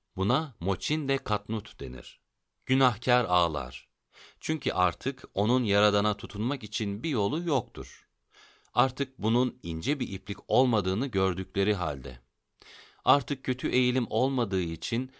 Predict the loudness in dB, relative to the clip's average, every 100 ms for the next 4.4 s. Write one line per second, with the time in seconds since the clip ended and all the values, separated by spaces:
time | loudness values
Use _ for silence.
0 | _ 4 4 4 2 0 2 2 2 0
1 | -4 -2 2 2 0 -4 -4 -4 -2 -4
2 | -4 -6 -6 -4 -2 -2 -2 -4 -4 -6
3 | -8 -8 -8 -6 -4 -4 -2 -4 -4 -4
4 | -6 -12 -14 -18